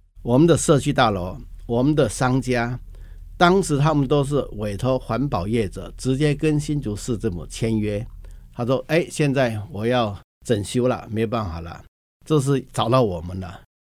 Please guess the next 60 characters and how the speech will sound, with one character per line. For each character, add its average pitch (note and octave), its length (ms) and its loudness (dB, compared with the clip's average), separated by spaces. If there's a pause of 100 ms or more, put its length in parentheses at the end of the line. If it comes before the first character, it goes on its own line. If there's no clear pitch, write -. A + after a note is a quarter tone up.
(140)
那 C#3+ 80 0
当 F3 260 8
然 E3+ 120 10
我 B2+ 120 6
们 C#3+ 120 8
也 D3 100 4
想 G#2 240 -2
办 B2+ 140 0
法 A#2 120 -2
设 C#3 260 0
法 G2 180 -2
解 E2 200 -8
决， F2 320 -12 (680)
但 E3 160 6
是 D#3 260 2 (240)
只 B2 120 2
能 C3 160 4
堆 D3 240 4
积 D3 200 -2
嘛， B2 280 -4 (220)
或 D#3 140 0
者 C#3 140 4
是 D3+ 200 0
到 C#3+ 260 4
别 B2 200 0
的 B2+ 120 2
县 B2+ 200 2
市 A#2 120 -4
去 A2 160 -4
更 C#3 260 2
高 C3 220 0
的 G#2+ 280 -2 (240)
收 D3 300 2
取 A2+ 180 -2
这 A2 120 -2
个 G#2 100 -4
费 A2+ 220 2
用 G2+ 220 0
嘛， - 260 -12
所 C#3 180 -2
以 B2+ 100 2
商 C#3 260 0
家 C#3+ 140 0
都 C#3+ 160 -2
叫 D3+ 300 -2
苦 F#2+ 220 -8
连 D#2+ 220 -8
天 F#2+ 220 -6
了。 - 160 -12 (460)
那 F3+ 200 4 (180)
我 A#2 200 0
们 C#3+ 180 2
宣 F3 260 2
董 G2 180 -4
他 B2+ 160 -2
也 B2 60 0
看 C3 280 -2
到 B2 160 0
我 F2 220 -4
们 G#2 100 -4